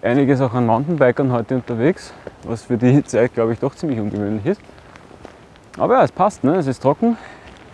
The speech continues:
Sonne scheint, es ist relativ warm. Warum nicht? Ist ja okay, es ist ja auch eine Mountainbike-Strecke da, also von dem her ist ja das absolut in Ordnung. Ja, was ich eigentlich sagen wollte,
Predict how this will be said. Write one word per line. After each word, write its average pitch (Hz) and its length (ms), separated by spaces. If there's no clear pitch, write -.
Sonne 170 240
scheint, 160 220
es 135 100
ist 113 100
relativ 110 320
warm. 104 240
Warum 120 260
nicht? 98 200
Ist 127 120
ja 143 120
okay, 143 180
es 92 100
ist 113 120
ja 101 80
auch 101 60
eine 101 100
Mountainbike-Strecke 98 760
da, 113 200
also 104 140
von 110 160
dem 101 200
her 113 180
ist 110 140
ja 123 80
das 120 120
absolut 120 440
in 127 80
Ordnung. 98 380
Ja, 160 240
was 131 160
ich 143 80
eigentlich 147 180
sagen 151 240
wollte, 143 300